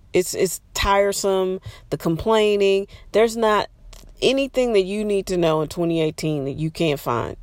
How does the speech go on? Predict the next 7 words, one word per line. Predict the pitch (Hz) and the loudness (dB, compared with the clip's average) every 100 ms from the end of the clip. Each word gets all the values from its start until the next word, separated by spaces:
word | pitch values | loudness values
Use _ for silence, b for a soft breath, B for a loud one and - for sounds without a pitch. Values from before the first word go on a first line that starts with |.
| - - | -18 -10
Somebody | - 208 214 185 170 175 | 0 2 6 6 6 4
has | 151 147 | 2 0
some | - - 147 - | -4 -6 -4 -2
information | 180 190 180 156 160 165 | -2 0 2 2 0 -4
for | - 165 | 0 0
you | 165 151 135 | 0 -4 -4
somewhere, | - 165 160 139 131 | -2 0 0 0 0